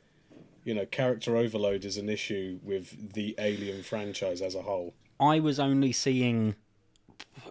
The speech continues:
Speaker 2: like, Ripley and five Marines making it across to the Covenant.
Speaker 1: Okay. Uh, do you have any, do you have any idea who, who you might want to cast as these Marines?
Speaker 2: I honestly, I started thinking about it,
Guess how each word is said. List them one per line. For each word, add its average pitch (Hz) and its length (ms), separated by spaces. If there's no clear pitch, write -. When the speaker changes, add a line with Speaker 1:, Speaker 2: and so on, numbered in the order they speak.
Speaker 2:
like, 101 360
Ripley 117 500
and 101 160
five 107 460
Marines 107 600
making 107 380
it 110 220
across 104 400
to - 80
the - 60
Covenant. 110 460
Speaker 1:
Okay. 113 500
Uh, 123 140
do 120 100
you 117 100
have 123 160
any, 131 280
do 113 180
you 127 60
have 123 80
any 135 180
idea 123 260
who, 120 340
who 110 120
you 117 160
might 113 300
want 110 240
to - 80
cast 110 420
as 104 300
these 98 440
Marines? 95 600
Speaker 2:
I 151 380
honestly, 175 600
I 156 120
started 156 540
thinking 135 300
about 135 220
it, 135 180